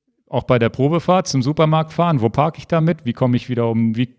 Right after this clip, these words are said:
wie fahre ich wieder weg davon? Passe ich zwischen den Autos da durch und so weiter?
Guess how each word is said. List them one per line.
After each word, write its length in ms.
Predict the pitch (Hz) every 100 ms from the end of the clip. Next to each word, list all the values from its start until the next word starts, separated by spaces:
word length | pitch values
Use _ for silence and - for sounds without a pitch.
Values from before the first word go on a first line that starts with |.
| 123
wie 140 | 123
fahre 240 | - 123 117
ich 100 | 127
wieder 200 | 113 107
weg 180 | 175 -
davon? 400 | 165 165 160 151
Passe 260 | 131 117
ich 60 | 117
zwischen 280 | 123 120 117
den 100 | 127
Autos 320 | 147 170 143
da 140 | 151
durch 380 | 135 151 165 147
und 120 | 143
so 100 | 131
weiter? 340 | 92 71 -